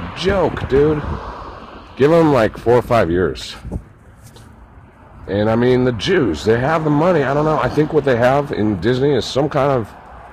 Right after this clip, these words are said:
specialized bankruptcy proceedings. And res-, uh, resilience due to, um, specialized use of proprietary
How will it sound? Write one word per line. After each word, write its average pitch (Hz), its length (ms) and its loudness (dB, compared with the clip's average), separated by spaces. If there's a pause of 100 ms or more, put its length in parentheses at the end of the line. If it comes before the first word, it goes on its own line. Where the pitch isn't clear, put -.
(200)
specialized 127 760 2
bankruptcy 123 540 2
proceedings. 139 680 -2 (2000)
And 98 320 0
res-, 98 420 -4 (1500)
uh, 101 340 4
resilience 120 680 0
due 110 240 0
to, 101 460 0
um, 85 520 0 (880)
specialized 120 720 2
use 113 220 0
of 104 80 0 (100)
proprietary 120 880 2